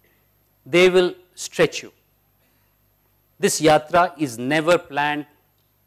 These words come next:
in a way that it can be predicted. And I'll not tell you, but today also there were a few things which had to be changed. It will actually make you feel tired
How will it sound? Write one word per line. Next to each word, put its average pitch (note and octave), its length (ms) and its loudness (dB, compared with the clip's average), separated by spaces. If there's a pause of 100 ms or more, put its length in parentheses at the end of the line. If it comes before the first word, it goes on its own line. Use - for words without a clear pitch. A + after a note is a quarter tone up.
(200)
in C#3+ 120 -10
a C3+ 60 -8
way C#3+ 260 -2
that C3 160 -6
it A#2 140 -18
can B2 160 -12
be A#2+ 80 -18
predicted. - 440 -20 (720)
And C3+ 100 -6
I'll C#3+ 100 2
not E3 220 2
tell D3+ 120 0
you, E3+ 120 2
but D3+ 200 -8
today D3+ 200 2
also E3 340 2
there D3 120 0
were C#3 100 0
a C3 60 -4
few E3 200 -8
things E3 360 -12 (500)
which G#3 180 -10
had G3 180 -4
to G#3+ 80 -8
be F#3 100 -8
changed. - 480 -10 (1900)
It F#3+ 160 -4
will F3+ 140 2
actually F#3+ 640 -6 (380)
make D#3 280 -4
you F3 60 -12
feel D#3 300 -14 (100)
tired G2 300 -8